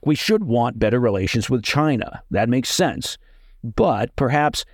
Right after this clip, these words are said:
this time around, during these next conversations, we could seriously confront the Xi regime's addiction to economic espionage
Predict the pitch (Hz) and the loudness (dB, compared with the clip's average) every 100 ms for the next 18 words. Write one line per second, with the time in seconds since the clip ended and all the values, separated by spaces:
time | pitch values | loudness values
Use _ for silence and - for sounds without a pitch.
0 | _ - 101 151 202 - 139 117 104 90 | _ -6 0 2 0 0 0 2 0 -2
1 | 80 - 104 117 - _ - 120 147 160 | -4 -4 -2 -2 -6 _ -10 0 2 4
2 | 151 131 127 - 127 135 - - 117 90 | 2 2 0 0 0 0 -4 -2 0 0
3 | 90 - 73 69 - 127 131 - _ _ | -2 -2 -4 -4 -2 -2 -4 -12 _ _
4 | - - 139 220 226 - - 170 156 - | -20 -8 0 2 2 -2 0 2 2 2
5 | 131 120 135 - 110 120 113 104 131 131 | 0 2 0 0 -2 0 -2 0 2 2
6 | 123 117 123 117 117 113 165 - - 92 | 2 2 2 2 -2 0 0 0 -2 0
7 | 104 107 113 117 110 110 104 147 - 98 | 0 0 0 0 0 0 2 0 0 -4
8 | 85 76 107 | -2 -2 -4